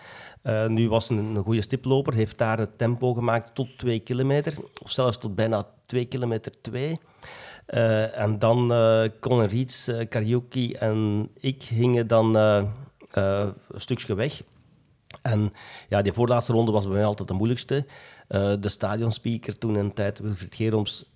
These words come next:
begon aan te moedigen, met een naam te scanderen. En, allee, je hoort dat wel op de achtergrond, maar ik ben zo geconcentreerd.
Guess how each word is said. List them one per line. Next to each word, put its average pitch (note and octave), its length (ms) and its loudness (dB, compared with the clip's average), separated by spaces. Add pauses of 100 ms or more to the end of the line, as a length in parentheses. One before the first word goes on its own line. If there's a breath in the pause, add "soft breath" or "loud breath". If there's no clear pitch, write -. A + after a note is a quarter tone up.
begon A2 300 0
aan A2 200 -2
te G2+ 80 -8
moedigen, A2+ 340 0
met G2+ 100 4
een G2 80 2
naam G#2+ 200 -2
te G2+ 80 -4
scanderen. G#2 600 0
En, F#2+ 240 0
allee, F2+ 220 -2
je F#2+ 80 -2
hoort G2+ 240 0
dat A#2 100 2
wel A#2 80 2
op G#2+ 100 0
de G2+ 100 2
achtergrond, A#2+ 380 -2
maar A2 100 0
ik G2 80 -4
ben G#2 140 0
zo A#2 200 0
geconcentreerd. G#2+ 800 -2